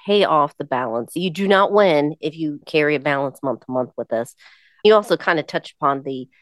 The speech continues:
second concern was with families. They worry about, "Oh, I don't wanna get in credit card debt," 'cause a lot of them at this point have paid it off. And to which, as you mentioned, and I just wanna highlight,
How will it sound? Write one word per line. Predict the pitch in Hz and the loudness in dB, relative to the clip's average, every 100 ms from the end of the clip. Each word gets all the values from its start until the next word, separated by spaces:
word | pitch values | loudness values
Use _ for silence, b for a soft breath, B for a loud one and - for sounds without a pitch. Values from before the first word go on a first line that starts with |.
| _ | _
second | - 160 - 151 | -2 -2 -2 -6
concern | 139 - 135 127 | -6 -4 -4 -2
was | 143 143 - | -2 -4 -4
with | 160 - | -8 0
families. | 180 160 151 143 139 131 - _ _ _ - | 2 4 4 0 0 -6 -14 _ _ _ -4
They | 160 | -2
worry | 156 160 156 | 2 2 2
about, | 143 131 | 2 0
"Oh, | 180 170 | 0 0
I | 165 | 0
don't | 160 | 0
wanna | 165 160 | -2 -2
get | 160 143 | -2 -4
in | 120 | -6
credit | - - 175 165 | -4 0 2 2
card | 156 | 0
debt," | 156 135 | 2 -2
'cause | - 151 | -4 -10
a | |
lot | 139 147 151 | -2 0 0
of | 151 | -2
them | 143 | -4
at | 135 | -2
this | 170 156 | -2 -2
point | - 143 - - | -4 -4 -6 -6
have | 165 147 - | -2 -2 -4
paid | 139 127 | -6 -4
it | 117 | -6
off. | - - _ _ _ _ _ - | -6 -10 _ _ _ _ _ -2
And | 143 135 | -2 -2
to | 151 | 2
which, | 160 - - - _ _ - - | 2 2 -8 -10 _ _ -12 0
as | 170 156 | 0 2
you | 185 | 2
mentioned, | 175 156 156 | 2 2 0
and | 147 143 | 0 0
I | |
just | 139 143 - | -4 -6 -4
wanna | 143 139 | -4 -2
highlight, | 156 139 139 | -4 -4 -8